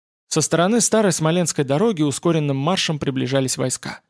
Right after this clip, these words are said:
Над ровными квадратами колыхался лес штыков. Солдаты шли быстро и уверенно.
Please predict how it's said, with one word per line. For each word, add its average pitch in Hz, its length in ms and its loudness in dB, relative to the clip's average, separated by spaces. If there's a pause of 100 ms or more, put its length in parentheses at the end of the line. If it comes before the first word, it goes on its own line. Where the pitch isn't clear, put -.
(440)
Над 151 200 0
ровными 180 400 2
квадратами 175 560 0
колыхался 143 580 0
лес 131 240 0
штыков. - 560 -6 (360)
Солдаты 185 520 0
шли 180 200 2
быстро 165 400 -2
и 143 40 2
уверенно. 139 580 -2